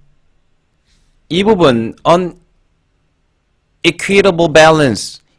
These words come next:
이 부분 또는 multicultural mate-, materials,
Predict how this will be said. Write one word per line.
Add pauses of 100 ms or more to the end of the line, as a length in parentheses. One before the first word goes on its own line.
(180)
이
부분 (300)
또는
multicultural
mate-, (280)
materials,